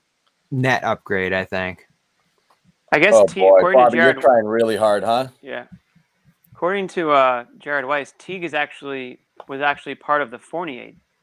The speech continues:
Speaker 2: trade. Um, and he's been told he doesn't have to report to the Magic and will be waived. So.
Speaker 1: <laughs> Thanks for your
Speaker 2: Uh,
Speaker 1: services in the N B A, Jeff Teague.
Speaker 2: Yeah.
Speaker 1: <laughs>
Speaker 3: So at the end of the day, it goes to,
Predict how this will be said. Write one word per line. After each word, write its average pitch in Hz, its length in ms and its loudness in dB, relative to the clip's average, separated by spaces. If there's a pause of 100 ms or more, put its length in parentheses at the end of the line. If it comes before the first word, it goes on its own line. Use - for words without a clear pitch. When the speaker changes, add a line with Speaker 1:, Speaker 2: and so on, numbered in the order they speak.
(140)
Speaker 2:
trade. 120 260 -20 (1500)
Um, 113 600 -10 (120)
and 127 160 -12
he's 143 340 -14 (200)
been 131 160 -6
told 135 320 -4
he 131 80 -8
doesn't 123 220 -10
have 123 240 -8
to 117 80 -20
report 120 460 -10
to 117 80 -20
the 110 60 -20
Magic 110 360 -18 (120)
and 110 160 -20
will 110 120 -20
be 110 120 -18
waived. 107 440 -18 (200)
So. 101 320 -14
Speaker 1:
<laughs> - 40 -20 (1700)
Thanks 113 260 4
for 110 60 4
your 156 100 6
Speaker 2:
Uh, 151 200 2 (160)
Speaker 1:
services 151 460 2
in 143 100 0
the 143 120 0
N 143 160 0
B 143 140 0
A, 131 120 2
Jeff 110 280 -6
Teague. 117 380 -4 (100)
Speaker 2:
Yeah. 113 240 -6 (160)
Speaker 1:
<laughs> 226 260 0 (360)
Speaker 3:
So 202 220 4
at 190 100 2
the 214 120 0
end 240 120 2
of 254 60 -2
the 233 100 2
day, 180 600 2
it 165 240 -10
goes 190 360 4
to, 113 520 -6